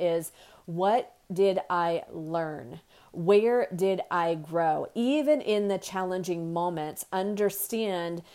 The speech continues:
that if you choose to believe that they happened for you,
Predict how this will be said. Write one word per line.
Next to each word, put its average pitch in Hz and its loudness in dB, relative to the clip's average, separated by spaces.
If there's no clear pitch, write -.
that 185 4
if 247 6
you 208 -2
choose 285 0
to 269 0
believe 220 0
that 180 0
they 190 4
happened 190 -2
for 269 2
you, 156 -4